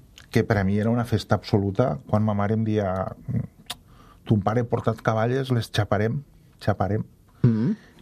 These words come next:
Speaker 1: "I farem caballa xapada". Oh, quin espectacle!
Speaker 2: Eh,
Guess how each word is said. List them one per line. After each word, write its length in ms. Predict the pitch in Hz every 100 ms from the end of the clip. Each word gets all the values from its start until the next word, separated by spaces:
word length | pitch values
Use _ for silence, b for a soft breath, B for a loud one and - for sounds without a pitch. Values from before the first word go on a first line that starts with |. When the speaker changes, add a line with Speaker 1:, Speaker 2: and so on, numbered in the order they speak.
| -
Speaker 1:
"I 440 | 135 120 117 113
farem 320 | 107 110 110 113
caballa 380 | 104 110 107 104
xapada". 480 | 113 98 95 95 95
Oh, 360 | - 139 147 -
quin 120 | 131
espectacle! 520 | 123 - - 131 127 131
Speaker 2:
Eh, 840 | 120 104 - 127 123 117 110 107